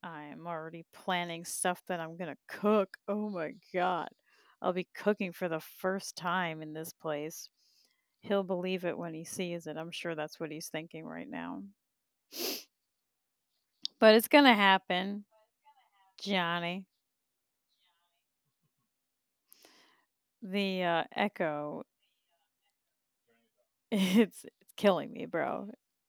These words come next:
I hate hearing my own voice. Holy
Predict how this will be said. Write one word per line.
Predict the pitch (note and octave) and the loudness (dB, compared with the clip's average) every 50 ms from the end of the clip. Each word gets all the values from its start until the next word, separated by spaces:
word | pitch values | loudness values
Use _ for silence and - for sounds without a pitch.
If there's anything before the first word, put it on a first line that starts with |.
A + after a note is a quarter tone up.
| _ _ _ _ _ _ _ _ _ _ _ _ _ _ _ _ _ _ _ | _ _ _ _ _ _ _ _ _ _ _ _ _ _ _ _ _ _ _
I | - G#3 G3+ | -4 -4 -2
hate | E3+ G3 G3+ G3+ G#3 - - | -2 0 0 0 0 -2 -6
hearing | - F3+ G3+ F#3 F3 F3 E3+ | -6 -4 -4 -4 -4 -4 -6
my | E3+ D#3 - | -4 -4 -4
own | E3 E3+ E3+ E3 | -4 -4 -6 -4
voice. | E3 D#3+ D#3+ - - F#3 - - - _ _ _ _ _ _ _ _ _ _ _ _ - | -2 0 0 0 -2 -6 -8 -14 -20 _ _ _ _ _ _ _ _ _ _ _ _ -12
Holy | - - - - - | -10 -10 -10 -10 -12